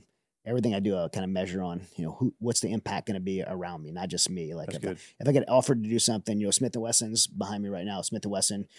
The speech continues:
Speaker 1: approached me last year and said, "Hey, do you wanna be a brand ambassador for us? And, uh, we wanna pay you and give you a bunch of guns." And I was like, "Yes." <laughs> Yes, the answer is yes. But then, you know, but then I thought about it for a second. I said,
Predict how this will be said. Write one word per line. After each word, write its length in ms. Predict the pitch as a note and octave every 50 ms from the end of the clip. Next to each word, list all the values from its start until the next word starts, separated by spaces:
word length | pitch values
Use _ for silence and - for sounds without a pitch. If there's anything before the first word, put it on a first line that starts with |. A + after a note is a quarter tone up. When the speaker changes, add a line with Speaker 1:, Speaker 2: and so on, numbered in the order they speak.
| - - _ -
Speaker 1:
approached 340 | A2+ - D3+ C3+ - - -
me 140 | B2+ A#2
last 260 | A#2 A#2+ A#2 G#2+ - -
year 160 | G3+ F#3+ F3+
and 100 | D#3 C#3
said, 140 | - C#3+ C3
"Hey, 160 | C#3+ C#3 C3
do 80 | B2
you 80 | A#2+ A#2
wanna 140 | A#2+ A2+ A2
be 80 | G#2
a 40 | A2+
brand 220 | G#2 E3 F3 F3+ E3+
ambassador 420 | D#3 D3 C#3+ D3 D3 - D3 C#3+
for 200 | - - C3+ C3
us? 240 | A#2+ B2+ B2+ - - - - - - - _ _ - -
And, 180 | G#2 G#2 G#2+
uh, 180 | G#2+ G#2+ G2+ G#2
we 80 | A2+ B2
wanna 180 | A2+ A#2 G#2+ -
pay 180 | - - D#3+
you 420 | D#3 D3+ D3 C#3+ C#3 C3+ C#3 C3+ C3+ - - - - -
and 100 | A#2 A#2+
give 120 | B2 A#2
you 60 | B2 B2+
a 20 |
bunch 160 | A#2+ A#2 -
of 80 | - G#2+
guns." 400 | A2 D#3 D3+ D3+ D3 D3+ C#3 C#3
And 140 | C#3 A2+ A2+
I 80 | A#2
was 120 | A#2+ A2+ -
like, 320 | C3 A2+ A2 - - - _ _ _ _ _ _ _ _ -
"Yes." 480 | - D3+ D#3+ - - - - - - - -
<laughs> 260 | F#3 F3+ - F3+ - - F3 - - D#3+
Yes, 240 | F#3 F#3+ F3 D#3 -
the 100 | - F3
answer 240 | E3+ F#3 F#3+ - F#3+
is 100 | F3 D#3
yes. 340 | F3 F3+ D#3 C#3 - - - - - - - -
But 120 | D#3+ F#3+
then, 220 | F3 F#3+ F3+ F3 D#3+
you 120 | C3+ E3+
know, 160 | D#3 C#3 C3+ A#2+ - - - - D3
but 100 | E3 E3+
then 120 | E3+ D#3
I 40 | D3+
thought 180 | - D#3 D3
about 180 | C#3 C#3+ C#3 C3+
it 20 |
for 60 | C#3+ D3
a 40 | C3
second. 260 | - D3 C#3 - B2+
I 40 | B2+
said, 280 | B2 - B2+ A#2+ -